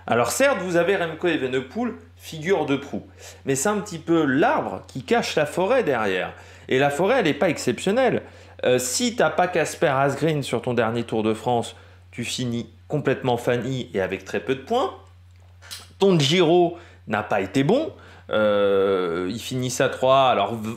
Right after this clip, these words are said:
Van Wilder sauve bien la mise quand même sur le Giro. Mais on s'attendait à mieux qu'un top quinze. Euh, il venait pas pour un top quinze. Les classiques, euh, euh, ardennaises,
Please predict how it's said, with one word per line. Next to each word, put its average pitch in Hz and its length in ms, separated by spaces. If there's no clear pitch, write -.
Van 143 320
Wilder 180 440
sauve 185 260
bien 202 140
la 220 140
mise 269 260
quand 151 120
même 127 180
sur 131 140
le 113 140
Giro. 113 380
Mais 110 220
on 120 140
s'attendait 120 480
à 107 120
mieux 123 240
qu'un 104 160
top 113 220
quinze. 165 400
Euh, 92 260
il 104 100
venait 90 180
pas 110 160
pour 85 200
un 82 60
top - 220
quinze. 226 380
Les 196 320
classiques, 180 600
euh, 131 280
euh, 120 240
ardennaises, 135 760